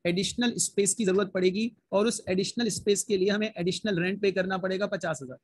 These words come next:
अब उस particular activity के लिए ये जो rent होगा, ये rent बन जाएगा relevant cost, क्योंकि ये incremental होगी, ये इंक्रीमेंटल फिक्स कॉस्ट की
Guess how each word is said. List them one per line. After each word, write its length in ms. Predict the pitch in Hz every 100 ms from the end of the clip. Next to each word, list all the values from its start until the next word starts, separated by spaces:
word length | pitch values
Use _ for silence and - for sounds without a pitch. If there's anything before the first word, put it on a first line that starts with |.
| _ _ _ _ -
अब 200 | 233 208
उस 240 | 277 302 -
particular 520 | 254 226 240 247 240
activity 580 | 208 - 226 208 214 196
के 140 | 208
लिए 280 | 202 208 214
ये 300 | 196 165 220
जो 140 | 254
rent 320 | 214 202 202
होगा, 460 | 185 151 170 185 196 _ _ _
ये 140 | 151 175
rent 220 | 180 175
बन 180 | 165 151
जाएगा 320 | 156 151 175
relevant 380 | 147 139 131 -
cost, 240 | - - _ _ _ _ _
क्योंकि 460 | _ _ - 160 190
ये 120 | 214
incremental 760 | 202 180 170 175 160 147 143
होगी, 220 | 127 127 160 _ _ _ _ _ -
ये 80 | 175
इंक्रीमेंटल 640 | 190 180 185 175 165 175
फिक्स 240 | 165 160 -
कॉस्ट 240 | 147
की 80 | -